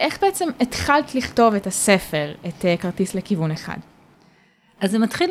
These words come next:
Speaker 2: מזה שאני תמיד כותבת, תמיד כתבתי, אה, עכשיו זה יכול להיות ליומן, זה יכול להיות לדפים ש-, מתחת ליד שלי, פתקים, אה, חלקי דברים.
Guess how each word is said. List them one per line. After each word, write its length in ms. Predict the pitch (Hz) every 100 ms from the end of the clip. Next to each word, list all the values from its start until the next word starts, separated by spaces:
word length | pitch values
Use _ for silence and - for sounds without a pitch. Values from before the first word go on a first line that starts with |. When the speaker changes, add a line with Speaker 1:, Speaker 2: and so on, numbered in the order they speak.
| 381
Speaker 2:
מזה 200 | 294 285
שאני 280 | 277 240 247
תמיד 360 | 247 226 208 -
כותבת, 460 | 226 - 180 160 -
תמיד 280 | 208 226 220
כתבתי, 840 | 214 - 175 175 180 233 233 294 - _ _ -
אה, 60 | 180 208 220 214 214 208 208 202 202 175 190
עכשיו 220 | - 208
זה 120 | 196
יכול 200 | 180 214
להיות 240 | 196 180
ליומן, 580 | 175 170 175 202 339 339
זה 80 | 277
יכול 260 | 196 196 180
להיות 300 | 180 175 185
לדפים 540 | 170 165 165 277 311
ש-, 100 | - 302 269 262 254 240 226 220 214 208 - - 226
מתחת 340 | 220 220 233
ליד 360 | 220 208 208 202
שלי, 320 | - 202 196
פתקים, 840 | - 208 202 269 262 262 240 226 202
אה, 160 | 190 190
חלקי 460 | 180 208 180 240 254
דברים. 640 | 240 240 240 233 220